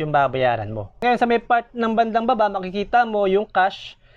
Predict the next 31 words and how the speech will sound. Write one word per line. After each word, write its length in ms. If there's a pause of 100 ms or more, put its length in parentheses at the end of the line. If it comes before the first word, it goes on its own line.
And 240
pwede 240
kang 160
mamili 560
dyan 240
kung 320
ano 240
bang 240 (160)
payment 320
method 320
yung 80
gagamitin 560
mo. 160 (240)
Pag 240
kinlik 320
mo 80
yan, 400 (1300)
ayan, 420 (800)
lalabas 340
kayo 220
yung 160
payment 400
methods. 560 (260)
Ibig 140
sabihin 340
ng 80
cash, 320
cash 160
yung 140
ibabayad 480
mo. 260